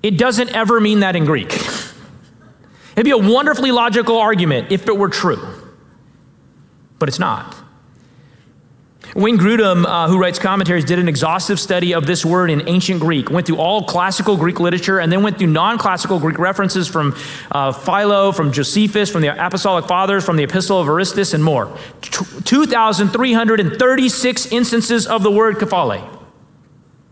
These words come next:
Not one time was it ever used to mean source. It always meant authority. So again, it's a great argument.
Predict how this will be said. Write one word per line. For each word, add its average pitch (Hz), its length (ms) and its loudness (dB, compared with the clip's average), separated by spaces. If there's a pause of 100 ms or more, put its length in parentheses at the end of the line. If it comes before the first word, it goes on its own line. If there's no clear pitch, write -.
(720)
Not 170 240 0
one 220 200 2
time 190 240 0
was 147 140 0
it 151 80 -4 (100)
ever 202 180 0
used 175 340 0
to 139 40 -2
mean 139 200 -2
source. - 760 -6 (680)
It 165 240 -8
always 185 340 2
meant 160 180 0
authority. 123 540 -4 (3000)
So - 120 -4
again, 185 600 0
it's - 120 -12
a 156 40 -4
great 185 280 2
argument. 170 460 0